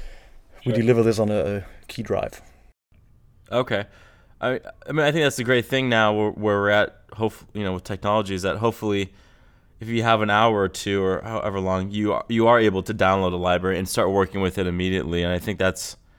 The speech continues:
Speaker 3: a big factor when it comes to someone clicking and buying something. And I know it's just the habits of what we're at now. We want it instantly. What have you found that,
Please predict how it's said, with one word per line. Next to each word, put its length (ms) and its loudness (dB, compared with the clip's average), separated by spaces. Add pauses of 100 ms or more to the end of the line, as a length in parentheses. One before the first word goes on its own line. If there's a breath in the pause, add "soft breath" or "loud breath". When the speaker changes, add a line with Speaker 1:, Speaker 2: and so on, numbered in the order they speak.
(540 soft breath)
Speaker 3:
a 60 -6
big 260 0
factor 540 0
when 120 -2
it 80 -6
comes 360 -2
to 480 -4 (1120)
someone 300 0
clicking 540 0
and 140 -2
buying 380 0
something. 420 -6
And 180 -6
I 180 -4
know 180 0
it's 120 -2
just 200 -8
the 80 -2
habits 420 0
of 180 -8
what 180 -2
we're 100 2
at 120 0
now. 200 2
We 80 2
want 240 2
it 80 -6
instantly. 580 -4 (1600 soft breath)
What 180 4
have 140 4
you 100 -2
found 380 4
that, 340 2